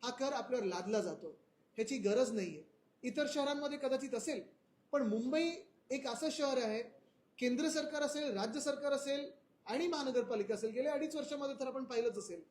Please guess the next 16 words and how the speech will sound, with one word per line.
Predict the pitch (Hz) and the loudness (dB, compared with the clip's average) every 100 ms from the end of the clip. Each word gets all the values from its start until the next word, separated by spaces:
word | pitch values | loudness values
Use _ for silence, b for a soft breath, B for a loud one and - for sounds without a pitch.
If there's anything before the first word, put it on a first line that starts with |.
| _ _ _ _ | _ _ _ _
अनेक | 220 330 330 | 0 0 0
वेगळ्या | 320 320 | 0 2
वेगळ्या | 320 311 302 | 0 0 0
गोष्टींमधून | 294 - 294 285 285 | -2 -2 -4 -4 -4
कर | 269 269 | 0 2
डायरेक्टली, | 233 220 247 269 | 4 2 0 -2
इनडायरेक्टली | 254 247 240 254 240 | -2 0 0 0 0
लावला | 196 202 | 0 0
जातो. | 185 - | -2 -4
म्हणजे | 202 226 247 | -4 -2 0
मुंबईच्या | 214 233 277 220 - _ - 269 | -2 0 0 -2 -8 _ -4 -2
पुढे | 277 285 | 0 -2
कर | 285 277 | 0 0
हा | 269 294 | 0 0
लावलाच | 240 208 254 320 339 | 2 2 4 4 4
जातो. | 320 180 | -2 -4